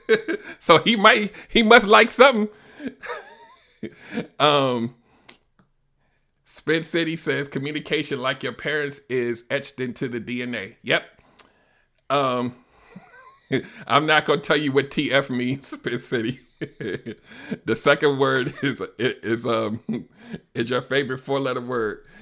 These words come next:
Oh, oh, <laughs> Princess Goody put it out there. <laughs> Y'all make, y'all making me laugh, man. The people on the audio gonna be like, "What the hell is he doing?" Um, <laughs> Michelle Ford says, "The wrong tone can take the conversation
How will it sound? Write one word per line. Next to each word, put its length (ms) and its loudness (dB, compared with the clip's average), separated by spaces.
Oh, 400 4
oh, 440 4
<laughs> 260 -20
Princess 380 0
Goody 280 -2
put 260 -6
it 100 -6
out 200 -10
there. 840 -16
<laughs> 640 -16
Y'all 260 6
make, 220 -2
y'all 200 2
making 300 -4
me 100 -4
laugh, 320 0
man. 220 -2
The 60 -2
people 300 0
on 100 4
the 60 2
audio 360 4
gonna 140 -2
be 60 0
like, 200 0
"What 180 -2
the 120 2
hell 160 0
is 100 -4
he 80 -6
doing?" 300 0
Um, 440 4
<laughs> 760 -16
Michelle 420 2
Ford 300 2
says, 260 2
"The 80 -4
wrong 320 0
tone 260 0
can 160 -4
take 180 -2
the 60 -12
conversation 640 -8